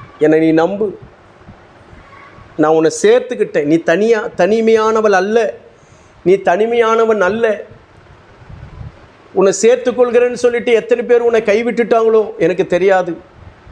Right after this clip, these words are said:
ஆண்டவர் சொல்றத சொல்றேன், அப்பா உன்னை சேர்த்து கொண்டார், மார்போடு கூட அணைத்து கொண்டார். உன் மனக்கவலைகள்லாம் இந்த நாளிலே தேவன் மறைத்து அதை எரித்து போட்டார்.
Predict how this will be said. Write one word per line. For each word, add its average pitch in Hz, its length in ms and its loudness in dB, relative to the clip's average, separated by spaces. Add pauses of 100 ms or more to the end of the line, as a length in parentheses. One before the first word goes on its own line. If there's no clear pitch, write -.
(880)
ஆண்டவர் 226 460 0
சொல்றத 220 380 2
சொல்றேன், 202 440 0 (680)
அப்பா 208 300 -2
உன்னை 233 220 2
சேர்த்து 233 400 -2
கொண்டார், 180 380 -4 (680)
மார்போடு 196 680 2
கூட 190 160 0
அணைத்து 165 360 -4
கொண்டார். 165 320 -8 (1080)
உன் 196 180 0
மனக்கவலைகள்லாம் 233 880 2
இந்த 240 120 -2
நாளிலே 220 560 0 (340)
தேவன் 175 520 -4
மறைத்து 180 880 -2 (400)
அதை 147 360 0
எரித்து 240 460 2
போட்டார். 202 460 -4